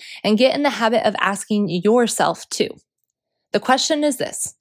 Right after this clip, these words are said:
what is my best and highest use? So what do I mean by that? Well, too often we get drug into doing things that aren't the best use of our time,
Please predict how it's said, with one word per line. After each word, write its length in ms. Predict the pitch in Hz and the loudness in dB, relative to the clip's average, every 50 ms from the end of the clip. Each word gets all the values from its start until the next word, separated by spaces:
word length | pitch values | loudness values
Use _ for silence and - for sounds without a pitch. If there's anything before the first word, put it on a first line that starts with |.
| _ _ _ _ _ _ _ | _ _ _ _ _ _ _
what 280 | - 208 262 320 320 - | 2 4 4 4 4 2
is 200 | 214 214 208 - | 0 -2 0 -2
my 160 | 196 180 180 | -2 -2 -2
best 460 | 180 - 214 254 285 277 - - - - - | -2 0 2 2 2 0 -2 -8 -10 -6 -4
and 140 | 190 180 175 | -4 -4 -4
highest 600 | 170 - - 208 208 208 208 202 - - - - | -6 -6 -6 -4 -2 -2 -2 -4 -4 -8 -10 -12
use? 460 | - - - - - - - - - - - _ _ _ _ _ _ _ _ _ _ _ _ _ _ _ _ - - _ | -8 -6 -6 -6 -6 -8 -8 -6 -6 -8 -10 _ _ _ _ _ _ _ _ _ _ _ _ _ _ _ _ -20 -10 _
So 120 | - - 233 | 0 2 4
what 100 | 214 196 | 4 6
do 80 | 196 | 6
I 100 | 185 180 | 4 2
mean 160 | 170 175 180 185 | 2 -2 0 2
by 140 | 208 226 | 2 4
that? 180 | 247 311 403 - - _ - _ _ _ _ _ _ _ _ _ _ _ | 4 2 2 0 -4 _ -20 _ _ _ _ _ _ _ _ _ _ _
Well, 140 | - 277 277 | 4 4 4
too 240 | - - - 294 320 | 4 2 4 6 6
often 240 | 349 370 370 403 | 6 4 2 0
we 120 | 392 392 370 | -2 0 2
get 160 | 349 277 - | 2 2 2
drug 400 | 196 196 185 185 196 208 240 247 | 0 0 2 4 4 4 4 4
into 240 | 294 285 285 269 285 | 0 0 0 0 0
doing 320 | 233 254 254 254 254 254 | 0 0 0 -2 -2 0
things 300 | 262 247 240 247 240 226 | 0 0 0 -2 0 0
that 180 | - 233 - - - | 0 0 0 0 0
aren't 360 | 190 214 226 180 175 - - - | 2 2 2 0 -2 -8 -2 0
the 80 | 208 | 2
best 300 | 180 190 190 180 - - | 2 2 2 0 -2 -2
use 180 | 185 175 175 - | -2 -4 -2 -2
of 80 | 175 | 0
our 120 | 165 165 - | 0 0 0
time, 360 | - - - - - 190 - | 0 -4 -6 -8 -8 -12 -20